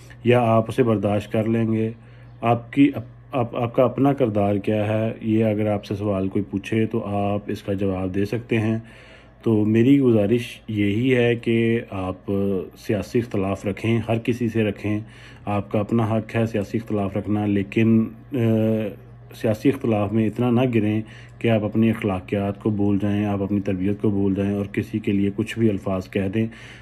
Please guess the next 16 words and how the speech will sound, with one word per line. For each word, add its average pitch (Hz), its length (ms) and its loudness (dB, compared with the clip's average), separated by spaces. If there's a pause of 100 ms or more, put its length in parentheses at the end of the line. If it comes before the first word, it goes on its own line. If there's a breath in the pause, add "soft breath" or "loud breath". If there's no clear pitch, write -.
(120 loud breath)
स्पेशली 139 380 4
ऐसे 120 220 4
अल्फाज 127 340 4
जो 120 280 4
अगर 117 280 0
आपके 107 400 -2
लिए 120 180 4
कहे 107 280 0
जाएं, 110 300 0 (560 loud breath)
तो 110 200 4
आप 107 320 -2
उसको 107 240 -2
बर्दाश्त 98 440 -2
ना 104 120 -2
कर 98 140 -2
सकें। 110 340 -4